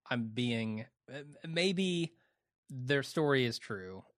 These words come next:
And if their story is true, I don't wanna be such an asshole to them. But still, I'm gonna keep guard on 'em. I'm gonna make sure they, like, 'cause I, I, I fully believe that somebody's gonna be watching them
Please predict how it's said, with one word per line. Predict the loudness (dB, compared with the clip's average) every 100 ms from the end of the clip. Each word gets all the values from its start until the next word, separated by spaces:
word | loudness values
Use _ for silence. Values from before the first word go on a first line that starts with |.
| -4
And | -2
if | -2 -2
their | -2
story | 2 2 4 2
is | 0
true, | 0 0
I |
don't | 0 -4
wanna | -6 -8
be |
such | -8 -4 -4 -4
an | -6
asshole | -6 -6 -6 -8
to | -6 -6
them. | -6 -10 -14 -20 _ -4
But | -4
still, | 0 4 6 6
I'm | 4
gonna | 0
keep | -4 -2
guard | 2 4 4
on | 0
'em. | -2 -4 -6 -8
I'm | -6
gonna | -4
make | -4 -4
sure | -6 -4
they, | -2 -4 -6 -10 _ _ _ _ -2
like, |
'cause | 0
I, | 0 -2 _ _ 2
I, | 2 4
I | 2
fully | 4 4 4
believe | 0 0 0
that | 0 -2
somebody's | 0 0 -2
gonna | -4
be | -4
watching | -2 0 0 -4 -12
them | -16 -20